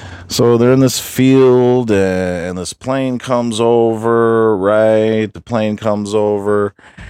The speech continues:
and it sprays pink dust everywhere,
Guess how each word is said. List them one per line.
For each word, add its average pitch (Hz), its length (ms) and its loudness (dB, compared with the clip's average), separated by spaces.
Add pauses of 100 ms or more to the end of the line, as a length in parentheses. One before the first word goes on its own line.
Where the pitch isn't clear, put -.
(300)
and 101 840 0 (800)
it - 160 -6
sprays 113 760 0 (120)
pink 104 520 -2 (460)
dust - 420 -4
everywhere, - 680 -6